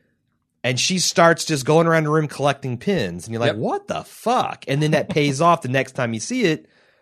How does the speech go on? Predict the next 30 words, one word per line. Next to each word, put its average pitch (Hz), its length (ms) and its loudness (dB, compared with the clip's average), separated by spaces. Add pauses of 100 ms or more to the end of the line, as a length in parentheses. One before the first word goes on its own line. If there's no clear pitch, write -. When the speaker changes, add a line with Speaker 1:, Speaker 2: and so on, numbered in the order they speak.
(240)
Speaker 1:
I 135 80 0
mean, 151 480 0 (960)
being 190 180 0
able 254 220 2
to - 20 -2
look 214 180 2
her 208 120 4
in 180 80 0
the 135 80 2
eye, 113 840 4 (440)
he 214 200 -2
drew 170 200 0
the 160 80 -4
conclusion, 139 880 -2
"She - 220 -6
will 135 140 0
help 156 220 0
me 104 200 -4
because 104 360 -4
she's 117 300 -6
lost 107 260 0
someone 104 280 -4
too. 85 420 -6
She - 160 -10
will 98 140 -4
help - 260 -6
me 104 100 -6
out 92 120 -6
of - 80 -14
pity." 107 420 -6